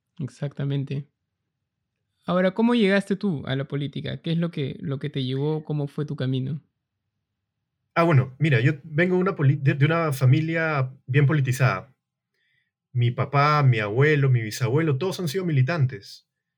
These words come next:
Speaker 2: Eh, yo viví mucho tiempo con mi bisabuelo.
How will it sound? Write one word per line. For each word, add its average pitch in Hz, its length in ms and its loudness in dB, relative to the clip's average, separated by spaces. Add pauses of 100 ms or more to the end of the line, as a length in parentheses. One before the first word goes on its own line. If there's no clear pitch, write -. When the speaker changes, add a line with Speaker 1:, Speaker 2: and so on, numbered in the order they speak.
(440)
Speaker 2:
Eh, 120 360 2
yo 143 120 2
viví 160 240 4
mucho 160 280 -2
tiempo 160 640 -2 (140)
con 117 160 0
mi 113 80 -2
bisabuelo. 120 720 0